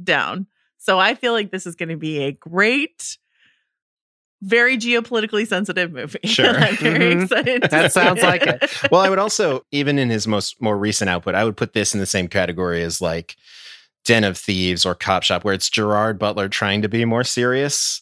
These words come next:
Speaker 2: maybe. Um, whereas I think Plane fits in perfectly with the, uh,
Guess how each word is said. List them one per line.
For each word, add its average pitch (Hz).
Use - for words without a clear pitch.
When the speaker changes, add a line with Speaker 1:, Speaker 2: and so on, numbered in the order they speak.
Speaker 2:
maybe. 147
Um, 90
whereas 92
I 110
think 143
Plane 104
fits -
in 90
perfectly 85
with 85
the, 80
uh, 117